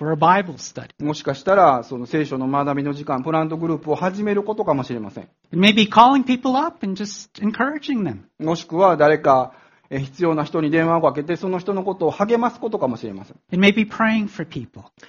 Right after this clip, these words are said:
Speaker 2: ひ-、えー、必要な人のために祈ることかもしれません。
Speaker 1: It may be giving to those that are in need.
Speaker 2: うん。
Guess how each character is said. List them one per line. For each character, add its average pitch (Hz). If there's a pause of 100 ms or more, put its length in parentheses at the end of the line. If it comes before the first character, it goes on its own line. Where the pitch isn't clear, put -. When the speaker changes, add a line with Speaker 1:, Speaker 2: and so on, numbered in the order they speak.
(300)
Speaker 2:
ひ-、 175 (180)
え 131
ー、 -
必 -
要 165
な 156
人 175
の 165
た 190
め 175
に 190
祈 233
る 233
こ 247
と 196
か 139
も 127
し -
れ 107
ま 98
せ -
ん。 - (220)
Speaker 1:
It 190
may 208
be 202
giving 214
to 208
those 196
that 196
are 196
in 190
need. 185 (280)
Speaker 2:
う 127
ん。 120